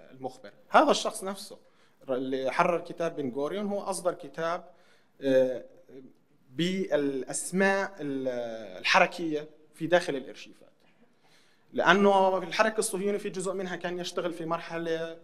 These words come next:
سرية ضد العرب وضد، يعني إنه في خشية أن تسقط الملفات بأيدي العرب، وفي خشية في لحظة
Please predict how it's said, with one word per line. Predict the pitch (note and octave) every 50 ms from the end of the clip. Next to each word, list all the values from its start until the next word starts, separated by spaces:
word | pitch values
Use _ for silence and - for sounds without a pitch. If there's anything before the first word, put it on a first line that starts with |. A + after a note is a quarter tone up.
| - -
سرية | - - - D#3+ D3+ D#3 F3 F3+ E3 D#3+
ضد | D3 E3 F3 C#3+ D3+
العرب | D3+ - - E3 E3+ E3 D#3 D3
وضد، | D3 C#3+ D3 E3+ E3 - C#3+
يعني | C3+ A#2 A2 G2+ G#2+ A2+
إنه | B2 C3 B2+
في | - F#3 E3+
خشية | - G3 F#3+ - - E3 D#3
أن | D#3 D3+
تسقط | - F3 - - E3+ -
الملفات | D3+ D3+ D3+ C#3+ C3+ - D#3+ C#3 -
بأيدي | C3+ A#2+ - B2+ A#2 B2
العرب، | A2 - C3+ F#3 G#3
وفي | G#3+ G3+ - A3+
خشية | - A#3+ A#3+ - - A3
في | F#3+ - F3
لحظة | F#3+ F#3+ - - C#3+ C3+ D3+